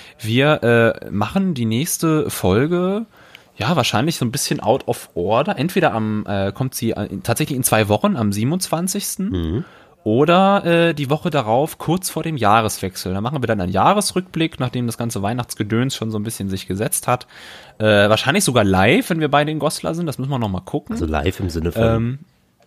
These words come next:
Speaker 1: also so miteinander
Speaker 2: Person,
Speaker 1: tatsächlich,
Speaker 2: ja.
Speaker 1: face to face. Wir haben
Speaker 2: Genau.
Speaker 1: diesen Podcast noch nie, äh,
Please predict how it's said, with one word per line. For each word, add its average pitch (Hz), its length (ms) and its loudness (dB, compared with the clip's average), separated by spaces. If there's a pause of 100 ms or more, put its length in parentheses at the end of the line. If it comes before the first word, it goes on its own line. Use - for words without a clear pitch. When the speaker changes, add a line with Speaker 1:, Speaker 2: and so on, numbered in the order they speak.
(180)
Speaker 1:
also 113 240 0
so 113 100 2
miteinander 139 560 4
Speaker 2:
Person, 180 160 0
Speaker 1:
tatsächlich, 120 280 2
Speaker 2:
ja. 80 80 2
Speaker 1:
face 143 160 2
to - 120 -8
face. 151 280 2
Wir - 60 -2
haben 131 80 0
Speaker 2:
Genau. 135 100 0
Speaker 1:
diesen 131 80 -2
Podcast - 380 -2
noch 107 80 -4
nie, 147 260 -2
äh, 127 320 -2